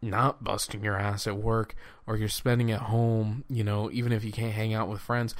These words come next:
or if you're out with friends, loving yourself and caring about yourself, 'cause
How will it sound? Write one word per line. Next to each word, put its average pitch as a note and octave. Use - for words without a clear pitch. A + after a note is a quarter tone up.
or C3+
if C3+
you're B2
out B2
with A2+
friends, A#2+
loving A#2+
yourself A#2
and G#2
caring B2
about A2+
yourself, A2+
'cause A2